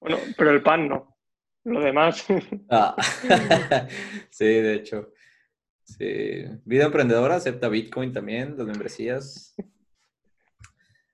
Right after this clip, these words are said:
Speaker 2: Eh, pero sí, no, no hay mucho respaldo ahí. Es el valor que, pues, nosotros le hemos dado. O sea, las pers-, o sea, el valor que ha ido adquiriendo, pero, pues, no, no hay nada que lo respalde. Tampoco es de que,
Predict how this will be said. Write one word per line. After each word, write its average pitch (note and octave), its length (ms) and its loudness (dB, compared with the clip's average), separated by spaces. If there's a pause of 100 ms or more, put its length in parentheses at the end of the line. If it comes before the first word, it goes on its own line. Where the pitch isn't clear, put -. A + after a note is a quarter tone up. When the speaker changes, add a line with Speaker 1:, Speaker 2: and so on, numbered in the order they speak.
(180)
Speaker 2:
Eh, G#2+ 480 -2
pero C3+ 200 2
sí, D3 420 4
no, B2+ 440 0
no B2 340 -2
hay C#3+ 120 0
mucho B2+ 600 -2
respaldo A#2+ 520 -2
ahí. B2 520 -2
Es G#2+ 420 -6
el B2 100 -4
valor A2 360 -2
que, G2+ 440 0
pues, G2 200 -10
nosotros G#2 540 -8
le G#2+ 60 -2
hemos G#2 280 -4
dado. G2 300 -4
O G#2+ 180 -18
sea, - 180 -14
las G2 240 -10
pers-, - 300 -12
o G#2+ 60 -8
sea, C3 360 0
el B2 220 -6
valor A#2 560 -8
que D#3+ 120 -4
ha D3 60 0
ido C#3+ 220 -2
adquiriendo, A#2+ 640 -4
pero, A2 200 -6
pues, A2 140 -8
no, A2 140 -8
no G#2+ 300 -6
hay G#2+ 80 -6
nada G#2+ 220 -6
que G#2+ 80 -18
lo G#2 120 -6
respalde. A#2+ 460 -4
Tampoco A2 380 -2
es A2+ 80 0
de A2+ 120 2
que, A2 240 -4